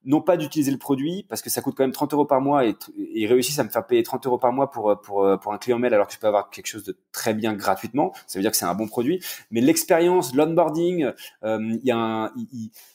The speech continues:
en fait, le, le, ils ont créé un peu leur image. Pourquoi ? Parce qu'ils ont refusé des clients. Au départ, ils, ils refusaient les clients, euh, dont l'expérience, bah, dont, parce qu'ils savaient que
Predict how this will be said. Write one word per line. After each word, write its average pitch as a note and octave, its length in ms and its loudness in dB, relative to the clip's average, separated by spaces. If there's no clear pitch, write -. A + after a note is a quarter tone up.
en B2 60 -6
fait, E3+ 300 2
le, A#2+ 200 0
le, A#2 220 0
ils B2 140 -2
ont C3 60 0
créé D#3+ 200 0
un D#3+ 80 2
peu D#3 120 -2
leur C#3 120 2
image. D#3 360 2
Pourquoi ? E3 240 0
Parce D3 100 -4
qu'ils A#2 160 -4
ont A2 60 0
refusé E3 360 0
des D3+ 140 2
clients. D3+ 300 -2
Au B2+ 80 4
départ, C3+ 260 4
ils, A#2+ 120 0
ils A#2 100 -2
refusaient E3+ 300 4
les E3 100 4
clients, E3 320 0
euh, A2 380 -4
dont E3 320 0
l'expérience, D#3+ 920 2
bah, B2+ 80 -2
dont, B2+ 380 -4
parce C3+ 180 0
qu'ils D3 100 -6
savaient E3+ 300 4
que B2+ 240 0